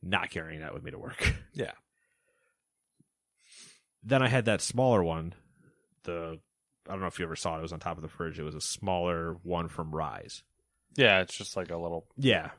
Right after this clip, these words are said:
Speaker 1: it was, like, half the, half, if not smaller than the one that's up there now. And that was pretty good. I did really enjoy that. So I almost debated buying that one again from them.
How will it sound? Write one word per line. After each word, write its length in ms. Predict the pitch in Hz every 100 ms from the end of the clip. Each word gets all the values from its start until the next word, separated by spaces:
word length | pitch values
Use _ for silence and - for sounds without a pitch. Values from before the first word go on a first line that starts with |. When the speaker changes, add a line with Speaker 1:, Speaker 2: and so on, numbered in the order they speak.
| -
Speaker 1:
it 80 | 104
was, 120 | 101
like, 100 | 95
half 380 | - - 98 -
the, 180 | 90 - -
half, 400 | 73 - 104 -
if 120 | 92 -
not 180 | 92 -
smaller 440 | - 90 85 80
than 80 | 80
the 80 | 80
one 180 | 80 78
that's 420 | 76 - - -
up 160 | 90 80
there 160 | 67
now. 320 | 71 - - - _ _ _ _ _ _
And 120 | - 180
that 80 |
was 80 | 220
pretty 200 | - 92
good. 220 | 73 58 - _ _ _ _ _ _ _ _ _ _ -
I 80 |
did 220 | 104 143 113
really 240 | 110 98
enjoy 260 | 90 104 87
that. 200 | 64 -
So 100 | 107
I 40 |
almost 260 | 131 131 -
debated 280 | 110 98 90
buying 280 | 90 87
that 180 | 85 82 76 _ _ _ _
one 280 | 101 98 85
again 320 | 80 95 95
from 180 | - 85
them. 220 | 71 69